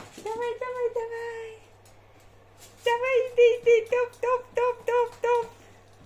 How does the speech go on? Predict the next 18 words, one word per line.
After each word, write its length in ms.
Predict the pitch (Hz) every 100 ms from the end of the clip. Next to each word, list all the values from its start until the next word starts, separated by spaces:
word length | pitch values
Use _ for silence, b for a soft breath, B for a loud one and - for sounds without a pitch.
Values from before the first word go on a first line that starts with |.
| -
От 640 | 554 453 - 370 349 302
радість. 640 | 262 311 320 269 220 240 - - b b b -
Отак. 400 | 523 523 494 508 - - - - -
Несподівано 760 | 294 494 - 494 539 587 359 247
і 80 |
приїхали. 680 | 220 - 202 427 320 262 185 - b b b b b -
Я 100 | -
думала, 340 | 381 294 294
може, 300 | 285 277 269 269
завтра, 400 | 262 302 226 233
ну, 120 | 269
в 20 |
мене 260 | 277 285 247
вже 140 | 262
і 120 | 233
ліки 320 | 247 330 233
закінчуються. 1120 | - 262 453 494 381 440 381 370 - - 339 392 - b b -
Ой! 340 | 554 415 370